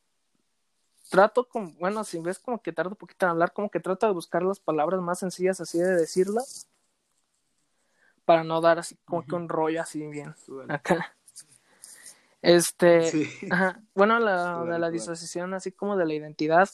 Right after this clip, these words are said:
Speaker 1: como lo dice ahí, hay o existen, o el sujeto crea ese trastorno de la existencia donde hay dos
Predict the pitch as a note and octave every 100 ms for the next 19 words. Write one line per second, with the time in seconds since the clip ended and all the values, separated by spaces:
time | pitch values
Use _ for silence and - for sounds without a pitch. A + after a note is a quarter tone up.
0 | - E3+ E3 D#3+ E3+ F3 F3+ G3 - _
1 | _ _ - - - _ - _ _ _
2 | _ _ _ _ _ F3 F#3 G#3 G#3+ A3+
3 | A3+ - _ _ _ - F3+ E3+ - A3
4 | A#3 - B3 B3+ C4 _ _ _ _ _
5 | - F3 E3+ E3+ - F3+ F3 F3+ G3 G3
6 | A3 - F#3 G#3 A3 A3 - G3 A3 -
7 | F3 - F#3+ G3 A3 A#3 A#3 F#3 E3+ E3
8 | F3 - F#3+ G#3 - A3+ A3+ A3+ F#3+ E3+
9 | E3 E3 F#3 F3+ A3+ C4 -